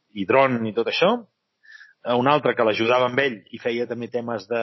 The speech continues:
biologia i temes de medi ambient, ens donava conceptes i tot això, perquè és una llicenciada en temes d'això, i l'altre fotografia, clar, mínim,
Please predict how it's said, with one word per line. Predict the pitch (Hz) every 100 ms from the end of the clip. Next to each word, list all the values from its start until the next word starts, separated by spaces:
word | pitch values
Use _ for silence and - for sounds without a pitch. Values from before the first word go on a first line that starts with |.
| 110
biologia | 107 113 113 139 160 143 135 135 131
i | 117
temes | 113
de | 110
medi | 110 110
ambient, | 104 123 147
ens | 110
donava | 113 113 110
conceptes | 107 98 151 147 - 131 113
i | 120
tot | 120
això, | 131
perquè | 123 107 101
és | 104
una | 98 101 95 90 - - 90
llicenciada | 92 - 101 - 104 98 98
en | 95
temes | 98 98 95
d'això, | 101 180 214 - - - -
i | 117
l'altre | 113 139
fotografia, | - 131 110 156 180 - _ -
clar, | 147 160 _
mínim, | 107 123 190